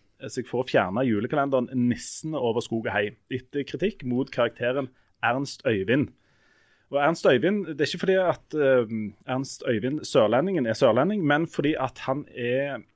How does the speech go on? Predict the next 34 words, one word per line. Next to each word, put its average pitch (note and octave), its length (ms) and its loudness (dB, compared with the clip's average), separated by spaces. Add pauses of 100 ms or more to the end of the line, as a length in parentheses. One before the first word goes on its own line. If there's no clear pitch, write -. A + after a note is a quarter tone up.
(300)
eh, A2 240 -8
svart D#3+ 400 -4 (220)
malt C3 400 0
i A2 80 -2
fjeset G#2+ 480 -2
i A2 160 -10
Espen G#2 460 -10 (100)
Eckbos, - 720 -12
eh, F2 300 -10 (720)
det B2 80 -2
er A2 100 0
han A#2+ 80 0
som A2+ 140 -6
spiller G2+ 260 -2
han, G2+ 300 -4
og A2 180 -2
mange G2+ 160 -8
andre. G2 240 -12 (540)
Og, G3+ 260 6
eh, F#3+ 320 4
reaksjonene G#3 580 4
kom G#3 200 4
på F#3 100 4
dette, G3+ 480 2 (160)
eh, D#3+ 160 2
for F3 120 -2
det F3 180 4
var F3 200 0
flere D3 300 2
som E3+ 120 -4
mente B2 260 0
at C#3+ 100 -4
dette, - 320 -4
eh, B2+ 560 -4